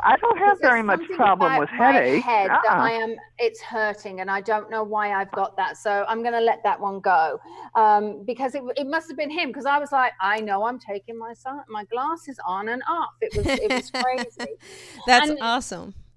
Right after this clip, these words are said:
Speaker 1: Uh,
Speaker 2: do you
Speaker 1: oh. <laughs>
Speaker 2: There's something about
Speaker 1: Okay.
Speaker 2: writing, and I keep feeling as though there's a connection to either you writing or writing to him or journaling to him,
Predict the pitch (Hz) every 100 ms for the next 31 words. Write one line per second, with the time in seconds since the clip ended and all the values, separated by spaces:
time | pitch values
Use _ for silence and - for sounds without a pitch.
0 | _ 269 269 254 427 - _ - _ _
1 | _ _ _ _ - - - - 269 311
2 | 302 220 156 147 269 - - 349 - _
3 | _ - 330 - 370 440 466 320 320 294
4 | - - - - 370 226 226 240 254 269
5 | 302 330 294 - 349 311 285 262 277 247
6 | 254 240 247 254 254 254 - 277 262 269
7 | 233 233 240 214 233 202 208 226 440 302
8 | 311 339 - - - 254 240 240 240 240
9 | 247 226 226 233 240 240 277 226 202 -
10 | 226 220 247 254 254 269 - 294 285 277
11 | 294 302